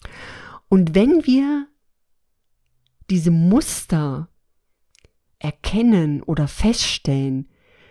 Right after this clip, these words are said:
dann ist es keine Selbstanklage, also in keinem Fall, sondern das, was du dir ermöglicht, ist eine Selbstbegegnung. Und dies hat nichts mit deiner eigenen Willenskraft zu tun oder mit deiner Entschloss-,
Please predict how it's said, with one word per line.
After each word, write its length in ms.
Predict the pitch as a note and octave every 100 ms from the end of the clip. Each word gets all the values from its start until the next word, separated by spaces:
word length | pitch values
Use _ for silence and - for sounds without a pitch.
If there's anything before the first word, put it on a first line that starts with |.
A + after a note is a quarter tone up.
| _ -
dann 140 | E3
ist 240 | - -
es 200 | G3 -
keine 340 | - F3 D#3 C3+
Selbstanklage, 1400 | C#3 E3 C4 D#4+ - - - C#3+ C#3 - C#3+ C3+ C3+ C3
also 220 | E3+ D3+
in 140 | D3 D3
keinem 300 | E3+ C#3+ B2+
Fall, 520 | - A#3+ A3+ D3 G#3 - - - -
sondern 920 | E3+ D3+ D#3 F#3 B3+ A#3+ D3+ F3+ A3+ - -
das, 360 | - F3+ - -
was 160 | F3 -
du 120 | E3+
dir 220 | D3 -
ermöglicht, 1040 | C#3 D3 E3 A#3 E4 - D3+ F3+ - - -
ist 280 | - - -
eine 260 | E3 D#3+
Selbstbegegnung. 1400 | C#3 E3+ G#3+ - - - E3 - G#3+ - D3 B2 - - - _ _ _ _ _ _ _ _ _ _ _ - - - - - _ _ _
Und 180 | G#3 F3+
dies 220 | A3+ -
hat 220 | F#3 -
nichts 840 | F#3 G3 A3 C#4+ - - - - -
mit 340 | G3 G3 F#3+
deiner 280 | E3+ E3+ -
eigenen 400 | D#3 E3 D3+ D3
Willenskraft 720 | G3 A#3 - - C#3 C3+ -
zu 220 | - C#3
tun 460 | - D3+ D#3 D#3 D#3
oder 320 | D#3+ D#3 C#3+
mit 160 | C#3+ C#3
deiner 240 | C3 C3+
Entschloss-, 500 | C3+ - F#3 G#3+